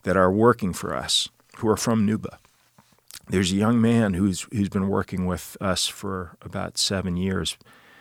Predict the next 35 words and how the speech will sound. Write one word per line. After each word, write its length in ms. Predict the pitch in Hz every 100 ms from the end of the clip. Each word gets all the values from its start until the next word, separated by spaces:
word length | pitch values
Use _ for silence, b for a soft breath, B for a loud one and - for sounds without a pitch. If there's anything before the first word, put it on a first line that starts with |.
| b b
I 100 | -
only 300 | 113 113 110
met 200 | 101 104
him 100 | 104
about 300 | 101 90 90 - - -
eight 180 | 98 98
years 280 | 92 98 87
ago 300 | 90 90 85
through, 480 | - - 95 90 90 -
he 80 |
was 140 | 95 87
a 40 |
relative 500 | 90 92 90 - 85
of 100 | 85
another 340 | 82 85 95 90
worker 340 | 90 87 -
who's 180 | 85 82
working 300 | 95 90 87
for 220 | - 95
us. 140 | 87 -
But 300 | - 92 - B B B B B
when 160 | - 101
I 100 | 113
was 140 | 117
in 100 | 113
the 60 | 107
Nuba 220 | 104 92
Mountains 380 | 101 101 78 92
in 120 | 92
two 200 | 90 98
thousand, 640 | - 104 104 107 101 85 82
there 120 | 87
was 160 | 85
a 80 | 90
famous 640 | 80 - 101 98 90 -